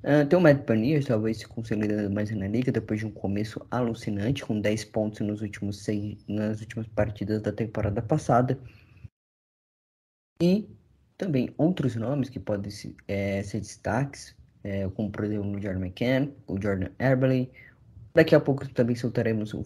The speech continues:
nosso futuro capitão da equipe, né, para essa temporada de dois mil e vinte e dois, dois mil e vinte e três, que era pra ser o Mark Giordano, mas ele acabou saindo na temporada passada e renovando com a equipe do Toronto Maple Leafs. E com isso,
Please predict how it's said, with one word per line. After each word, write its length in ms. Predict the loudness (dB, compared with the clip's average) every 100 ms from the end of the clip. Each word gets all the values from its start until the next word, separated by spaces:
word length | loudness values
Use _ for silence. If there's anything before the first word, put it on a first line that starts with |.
| -4
nosso 380 | -2 -2 -4 -10
futuro 640 | -4 -4 0 4 4 2
capitão 400 | -2 -6 -6 -4
da 60 | -4
equipe, 400 | -4 -6 -6 -6
né, 80 |
para 180 | -6 -6
essa 140 | -8 -10
temporada 340 | -12 -8 -8
de 80 | -6
dois 160 | -6
mil 140 | -4 -2
e 20 |
vinte 160 | -4 -6
e 40 |
dois, 160 | -6 -4
dois 140 | -6
mil 100 | -6
e 20 |
vinte 160 | -6 -8
e 60 | -2
três, 360 | 2 2 0 -16 -20 -20 -20 8
que 100 | 10
era 140 | 10
pra 100 | 8 0
ser 100 | 0
o 40 |
Mark 180 | -2 -4
Giordano, 600 | -4 -4 -2 -2 -2 -2 -6 _ _ 0
mas 400 | 4 6 4 -2
ele 140 | -6
acabou 240 | -4 -4
saindo 280 | -4 -4 -2 -4
na 100 | -6
temporada 380 | -6 -6 -8
passada 440 | -8 -10 -6 -6 -4 2
e 80 |
renovando 600 | 4 6 6 4 2 0
com 100 | 0
a 20 | -4
equipe 240 | -4 -6
do 140 | -6
Toronto 420 | -6 -4 -4 -6 -6
Maple 400 | -6 -2 0 0
Leafs. 320 | -2 -4 -10 -12 -12 -8 -8 -8 -12 -6
E 180 | 2 4 4
com 280 | 2 2
isso, 380 | 2 0 -2 -4